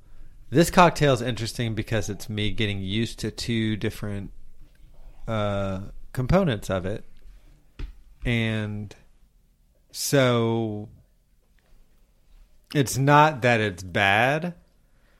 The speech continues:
It's that it is a new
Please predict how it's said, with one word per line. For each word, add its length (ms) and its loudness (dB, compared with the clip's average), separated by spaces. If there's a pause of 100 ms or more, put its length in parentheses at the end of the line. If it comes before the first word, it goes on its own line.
(220)
It's 320 -4
that 520 -2 (1040)
it 260 -2
is 880 -4 (200)
a 160 -2
new 1000 0